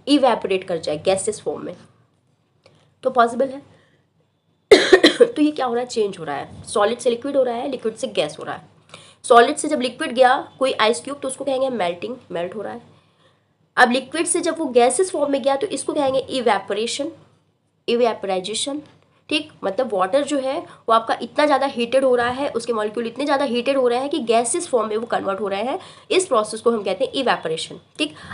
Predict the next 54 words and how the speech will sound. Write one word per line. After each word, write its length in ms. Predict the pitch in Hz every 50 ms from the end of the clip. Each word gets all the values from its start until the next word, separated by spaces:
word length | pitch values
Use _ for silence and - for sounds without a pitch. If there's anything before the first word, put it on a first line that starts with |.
| - -
अब 160 | 262 254 202 196
गैसेस 440 | 247 247 254 269 - - 311 381 -
फॉर्म, 400 | - 247 208 208 220 277 370 359 - -
आपका 220 | - - 220 - 240
जो 100 | 233 262
भाप 400 | 214 190 - 185 214 254 254 247
है, 140 | 208 214 220
भाप 260 | 208 208 190 190 -
को 80 | -
आप 120 | 269 269 -
फिर 100 | 269 262
से 140 | 262 - 320
आप 120 | 302 302
वाटर 200 | 220 202 202 233
फॉर्म 220 | 233 220 196 190
में 80 | 196 190
कर 80 | 190 196
सकते 260 | 190 196 190 - -
हो, 60 | -
इस 220 | - - - - -
प्रोसेस 300 | - 233 240 - 247 240
को 100 | - - -
कहते 200 | 208 190 196 208
हैं 80 | 208
हम 140 | 226 285 330 - - - - - - _ _ -
कंडेंसेशन। 760 | 247 233 240 233 233 240 233 - 262 247 - - 254 294 294 - - - - _ _ _ _ _ _ _ _ _ _ _ _ - - - - _ _ _ -
लिक्विड 460 | 226 233 262 262 - - 330 311 -
को 80 | - 294
आप, 220 | 277 277 285 285 233
वाटर 240 | 202 175 180 262
को 120 | 269 - 302
मतलब 260 | 269 262 262 262 269
फिर 160 | 262 - 226
से 160 | 233 - 277
आप 160 | 262 254 262 - -
फ्रीज 280 | - 254 262 285 277
में 140 | 285 269 269
रख 100 | 247 240
दो, 140 | 226 226 254
फ्रीजर 300 | 262 - 240 208 226 240
में 120 | 269 277
रख 140 | 247 233 226
दो, 200 | - 269 339 - - - - _ _ _ -
तो 60 | -
क्या 140 | - 285 254
हो 100 | 240 226
जाएगा, 400 | 226 254 247 240 240 269 302 330 - -
सॉलिड 280 | - 226 208 208 233 226
बन 140 | 247 247 233
जाएगा, 360 | 254 247 233 233 247 - - -
इसको 200 | 233 - - 247
कहते 260 | 240 208 196 - 214
हैं 80 | 254 262
फ्रीजिंग। 400 | 262 - 220 196 - - 131 127